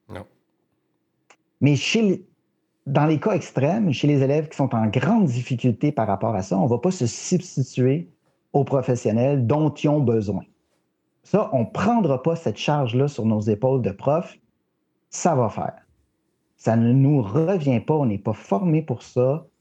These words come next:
Speaker 2: Puis, euh, on en a déjà assez de même pour que, faire rouler nos écoles.
Speaker 1: Mm-hmm.
Speaker 2: Par contre, on va se tenir informé,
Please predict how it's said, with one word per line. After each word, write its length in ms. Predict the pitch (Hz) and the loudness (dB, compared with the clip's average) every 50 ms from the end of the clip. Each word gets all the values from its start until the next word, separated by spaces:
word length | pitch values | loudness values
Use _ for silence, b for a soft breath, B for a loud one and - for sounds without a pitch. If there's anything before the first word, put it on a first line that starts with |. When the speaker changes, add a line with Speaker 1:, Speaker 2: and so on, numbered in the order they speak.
| _ _ _ _ _ _ _ _ _ | _ _ _ _ _ _ _ _ _
Speaker 2:
Puis, 300 | - - 117 117 117 113 | -6 -2 2 4 4 4
euh, 800 | 110 104 104 104 104 104 101 101 98 98 101 101 104 107 95 - 92 101 - - - _ _ - | 2 2 2 0 0 0 0 -2 -2 -4 -4 -4 -4 -4 -4 -6 -8 -10 -14 -18 -20 _ _ 0
on 120 | 127 123 | 2 2
en 140 | 120 123 131 | 4 4 4
a 80 | 135 | 2
déjà 480 | 127 110 131 135 127 120 143 156 - - _ | 2 2 2 2 2 2 0 -2 -2 -6 _
assez 340 | 127 123 - - - - 139 | -6 -6 -6 -6 -2 0 2
de 60 | 135 123 | 2 2
même 260 | 117 117 120 120 120 | 2 2 2 2 0
pour 120 | 123 - | -2 -2
que, 200 | - 120 107 - - - 101 - - _ - | -2 -2 -2 -2 -6 -10 -16 -18 -18 _ -20
faire 280 | - - 123 120 117 104 | -4 0 0 0 2 2
rouler 220 | 113 110 117 123 | 2 2 2 2
nos 140 | 120 113 107 | 2 0 0
écoles. 360 | 98 101 95 - - - - - _ _ _ _ _ _ _ _ _ _ _ _ _ _ _ | -2 -2 -4 -4 -6 -10 -10 -12 _ _ _ _ _ _ _ _ _ _ _ _ _ _ _
Speaker 1:
Mm-hmm. 300 | 110 110 104 156 202 208 202 _ _ _ _ _ _ _ _ _ | -8 -6 -4 -4 -6 -6 -10 _ _ _ _ _ _ _ _ _
Speaker 2:
Par 240 | 139 - - - | -2 -2 -2 -2
contre, 400 | - 180 196 262 269 208 - - | 0 0 2 2 2 0 0 0
on 80 | 110 110 | 0 0
va 100 | 107 120 | 0 -2
se 120 | 117 - | -4 -2
tenir 300 | - 127 120 120 127 123 | -2 0 2 2 2 2
informé, 600 | 120 120 120 - 110 95 101 110 143 175 170 - | 0 0 -2 -2 -2 -2 0 0 0 0 -2 -6